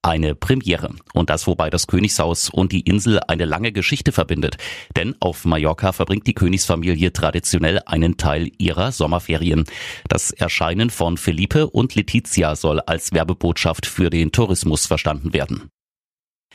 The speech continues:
Sie haben sich nach ihrem Umzug von Kanada nach Los Angeles noch nicht mal so richtig eingelebt. Da wollen Prince Harry und seine Frau Meghan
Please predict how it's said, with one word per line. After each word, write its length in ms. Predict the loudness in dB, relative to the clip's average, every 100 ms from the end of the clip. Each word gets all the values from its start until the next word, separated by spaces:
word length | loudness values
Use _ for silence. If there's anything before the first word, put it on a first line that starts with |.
| _ _ _ _ _ 0
Sie 120 | 2
haben 180 | 2 0
sich 160 | 0 0
nach 140 | 0
ihrem 260 | 2 0 2
Umzug 400 | 0 2 0 2
von 300 | 0 -2 -2
Kanada 340 | 0 2 2
nach 160 | 0 -2
Los 180 | -4 0
Angeles 440 | 0 2 0 2
noch 180 | 0 2
nicht 280 | 0 2 0
mal 120 | 0
so 120 | 0
richtig 340 | 0 -2 -2
eingelebt. 580 | 0 2 2 0 -2 -2
Da 80 | 0
wollen 240 | 2 0
Prince 340 | 0 0 0 -2
Harry 300 | -2 -2 0
und 220 | 2 2
seine 240 | 2 -2
Frau 240 | 0 0 0
Meghan 420 | 0 0 0